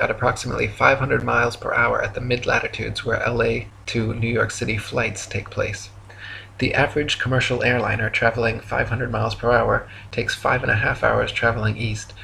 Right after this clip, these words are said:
with the alleged rotation of the Earth, so the return flight west should take only two point seven five hours. But in fact, we find that the average New York to L A flight takes six hours,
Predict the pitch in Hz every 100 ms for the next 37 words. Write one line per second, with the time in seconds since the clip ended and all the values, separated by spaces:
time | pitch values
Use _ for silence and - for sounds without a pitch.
0 | - 123 117 113 113 - 120 107 - 135
1 | - 113 - - 107 107 - - - -
2 | 123 113 113 - 147 131 123 110 131 135
3 | 104 - - - - - 120 120 110 107
4 | 110 110 113 107 - - - 123 123 120
5 | 117 - 113 110 127 127 113 - - -
6 | - - - - - 104 151 139 - 123
7 | 101 123 113 - 78 123 123 120 - 131
8 | 127 127 127 - - 120 127 127 - 127
9 | - - 123 - 160 - 104 101 101